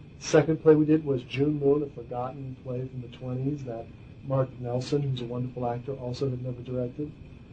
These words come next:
Um, then the next play was As Bees in Honey Drown, which is a play I had written, which Mark Brokaw directed. Um, and this is, and now the company is,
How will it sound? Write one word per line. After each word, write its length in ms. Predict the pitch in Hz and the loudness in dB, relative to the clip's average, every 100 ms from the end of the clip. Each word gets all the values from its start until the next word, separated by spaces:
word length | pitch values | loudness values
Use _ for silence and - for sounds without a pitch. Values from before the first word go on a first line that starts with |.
| - - - | -20 -20 -6
Um, 560 | 127 120 120 120 120 - - - - - 175 156 139 | 0 2 2 0 -6 -12 -16 -18 -18 -18 -14 -6 6
then 300 | 143 139 135 - | 8 8 4 0
the 60 | 151 | -2
next 180 | 131 - | -2 6
play 160 | 147 | 8
was 200 | 139 123 | 8 6
As 100 | 123 | 0
Bees 260 | 120 131 127 | -2 0 2
in 100 | 135 | 2
Honey 200 | 135 127 | 2 0
Drown, 280 | 127 123 127 | 0 -2 -2
which 100 | - | -6
is 60 | |
a 40 | - | -8
play 200 | 123 120 | -4 0
I 120 | 123 | 2
had 200 | 131 123 | 2 0
written, 340 | 120 135 147 - - - - - - | -6 -6 -10 -10 -16 -18 -18 -18 -10
which 180 | 127 135 | -2 4
Mark 220 | 135 - | 4 4
Brokaw 380 | 127 127 135 127 | 4 4 4 0
directed. 600 | 127 127 123 123 143 139 - - | 2 2 2 6 4 4 -2 -2
Um, 540 | 120 117 120 120 120 - - - | 2 4 4 2 -4 -12 -18 0
and 160 | 151 160 | 6 8
this 160 | 170 180 | 8 6
is, 180 | - - | 0 -2
and 200 | 156 151 | 0 4
now 440 | 156 165 175 175 175 | 6 8 10 10 8
the 80 | 156 | 0
company 520 | - 143 143 139 127 | -4 -4 -2 -2 0
is, 320 | 127 120 - | 0 0 -4